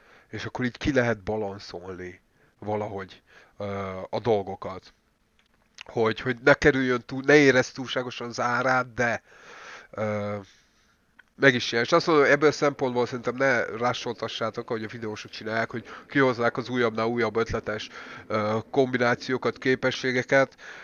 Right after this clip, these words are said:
Á, szerintem nem szabad ezt, ezt erőltetni, meg rásoltatni. Cserélni. És például most a WoW-ban ná-, hát el is basztam, meg nem is basztam el valamit, mert ki akartam próbálni valamit. Megmutatok nektek. Egy,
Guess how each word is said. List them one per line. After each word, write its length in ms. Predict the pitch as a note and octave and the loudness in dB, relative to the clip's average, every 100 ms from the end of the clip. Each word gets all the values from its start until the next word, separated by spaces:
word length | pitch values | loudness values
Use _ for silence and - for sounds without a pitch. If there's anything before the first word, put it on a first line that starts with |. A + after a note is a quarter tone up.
| - | -12
Á, 340 | - A2+ A#2 A#2 | 0 4 6 4
szerintem 340 | - B2 B2+ | -2 -2 0
nem 160 | B2 A#2+ | 2 2
szabad 400 | - G#2+ G#2 F#2+ - _ | -2 -4 -4 -8 -14 _
ezt, 260 | - - - _ | -10 -8 -12 _
ezt 260 | G#2 - - | -8 -8 -2
erőltetni, 580 | A#2 A2+ G#2+ G#2 - G2+ | 0 0 -2 -6 -8 -8
meg 180 | G#2 | -6
rásoltatni. 760 | G#2 G#2+ - G2 - G2 G2+ A2 A2 _ _ _ _ _ _ _ _ _ _ _ _ _ _ _ | -4 -4 -6 -10 -10 -8 -8 -10 -14 _ _ _ _ _ _ _ _ _ _ _ _ _ _ _
Cserélni. 520 | - A#2+ G#2+ G2+ A2 - - - | -2 0 0 -2 -6 -10 -14 -14
És 120 | - - | -12 2
például 280 | C3+ B2+ | 4 4
most 200 | B2 A#2+ | 2 -2
a 40 | B2+ | -4
WoW-ban 320 | C3+ D#3+ A#2+ A2+ | 0 2 2 2
ná-, 260 | A#2 D2+ - _ _ _ _ _ _ _ - | 0 0 -6 _ _ _ _ _ _ _ -6
hát 180 | D3 - | -4 2
el 140 | D3+ | 4
is 140 | E3 A#2 | 4 0
basztam, 400 | B2 B2+ - B2 | -4 -4 -4 -4
meg 140 | A2+ | -4
nem 160 | A#2+ C3 | -4 -6
is 100 | G#2 | -8
basztam 380 | G2+ G#2+ - G2+ | -8 -8 -10 -10
el 120 | G2 | -8
valamit, 480 | G#2+ G#2 G#2 A#2 - | -8 -8 -10 -10 -8
mert 120 | A2 | -6
ki 120 | D3 | -2
akartam 420 | C3+ A2 - G2+ | -2 -4 -6 -8
próbálni 440 | - A2 G2+ G2 G2+ | -4 -4 -2 -4 -4
valamit. 440 | G2 G2 G2+ - | -6 -6 -10 -8
Megmutatok 540 | C3+ B2+ - A2 G2 | -10 -10 -12 -12 -10
nektek. 460 | G#2+ G2+ - B2+ - | -8 -8 -4 -6 -6
Egy, 120 | A2 | -14